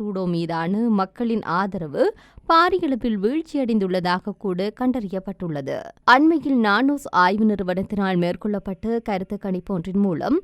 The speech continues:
இந்த விடயம் தெரிய வந்திருக்கின்றது. இதேவேளை கனேடிய பிரதமர் லிபரல் கட்சியின் தலைவராக செயற்படவும் தகுதியற்றவர் என மக்கள் கருத்துக்களை வெளியிட்டுள்ளனர்.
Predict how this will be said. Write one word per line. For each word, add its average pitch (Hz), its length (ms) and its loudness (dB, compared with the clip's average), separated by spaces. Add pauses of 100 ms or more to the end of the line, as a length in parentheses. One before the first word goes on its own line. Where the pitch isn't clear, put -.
(240)
இந்த 208 180 0
விடயம் 294 420 0
தெரிய 220 280 -4
வந்திருக்கின்றது. 165 800 -4 (100)
இதேவேளை 170 600 -4
கனேடிய 175 440 -4
பிரதமர் 185 540 -4 (260)
லிபரல் 302 440 -4
கட்சியின் 254 400 -2
தலைவராக 190 680 -2
செயற்படவும் 190 720 -4
தகுதியற்றவர் 202 840 -4
என 320 300 -2
மக்கள் 220 460 0
கருத்துக்களை 233 640 -4
வெளியிட்டுள்ளனர். 190 840 -6